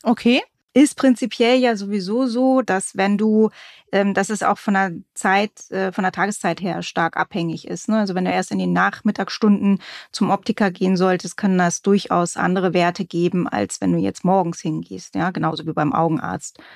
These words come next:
Speaker 1: Das ist ja beim Schuhkaufen auch so.
Speaker 2: Ja, eben. So, also das muss man immer so ein bisschen mit bedenken, wenn man da irgendwo hingeht, ja? Was hat man vorher konsumiert oder hat man, war man vorher auf einer Feier, dass man so etwas tatsächlich wirklich,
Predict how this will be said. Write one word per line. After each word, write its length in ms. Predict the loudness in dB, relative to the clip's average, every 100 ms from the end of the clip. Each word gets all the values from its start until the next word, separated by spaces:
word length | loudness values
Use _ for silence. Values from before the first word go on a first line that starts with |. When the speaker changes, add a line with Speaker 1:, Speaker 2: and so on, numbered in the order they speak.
| -20 -8
Speaker 1:
Das 100 | -4
ist 40 | 0
ja 100 | 2
beim 180 | 2 2
Schuhkaufen 640 | 0 0 2 2 0 -4
auch 240 | -4 -4
so. 320 | -4 -6 -6 -8 _ _
Speaker 2:
Ja, 320 | 0 0 -2 _ _
eben. 340 | 2 2 0 -10 -6
So, 220 | -4 -2
also 180 | -2 0
das 160 | 0
muss 160 | 0 0
man 100 | 2
immer 240 | 4 4
so 60 | 2
ein 60 |
bisschen 320 | 0 0 4 4
mit 260 | 4 -4 -16 _ _ _
bedenken, 540 | -6 0 0 0 -2 0
wenn 100 | 0
man 200 | 0 2
da 320 | 2 0 -2 -6 _ _ -2
irgendwo 340 | 0 0 0
hingeht, 520 | 4 6 4 2 -4
ja? 220 | 0 2 2
Was 160 | -2
hat 100 | -4
man 120 | -4
vorher 260 | -2 -2 -2
konsumiert 680 | 0 0 4 6 6 4 0
oder 300 | -2 -2 -2
hat 100 | -2
man, 240 | -4 -2
war 80 | 0
man 120 | -2
vorher 240 | -2 -2 -2
auf 140 | -2
einer 160 | -2 -2 -8 -20 -12
Feier, 480 | 0 4 6 4 2
dass 160 | -2
man 100 | -4
so 80 | -2
etwas 320 | -2 -2 -4
tatsächlich 480 | -4 -6 -6 -14 -8
wirklich, 400 | -4 0 -2 -4